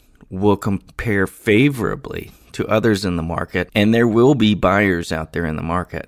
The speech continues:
So you can create a seller's market with multiple buyers making offers for you.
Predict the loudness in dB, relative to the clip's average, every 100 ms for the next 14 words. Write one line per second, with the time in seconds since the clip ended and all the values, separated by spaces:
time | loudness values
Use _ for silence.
0 | _ -2 0 0 0 0 0 -2 -4 -2
1 | 2 2 0 -4 -10 -4 0 2 2 0
2 | -4 -6 -8 -8 -10 -12 -20 -10 -8 -4
3 | -2 0 0 -2 -4 -6 -6 0 2 2
4 | 2 0 -4 -4 -2 -2 -2 0 -2 -2
5 | -6 -8 -10 -10 -12